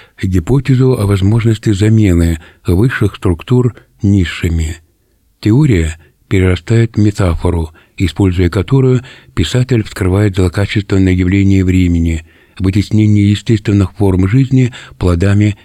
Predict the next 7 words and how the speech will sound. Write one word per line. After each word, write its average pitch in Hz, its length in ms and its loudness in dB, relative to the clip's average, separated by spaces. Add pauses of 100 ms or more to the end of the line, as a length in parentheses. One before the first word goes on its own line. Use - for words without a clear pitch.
(140)
технического 92 600 -2
прогресса. 87 720 -2 (580)
Академик 101 560 0
долго 110 300 2
не 104 80 2
находит 104 440 0
последователей. 90 920 0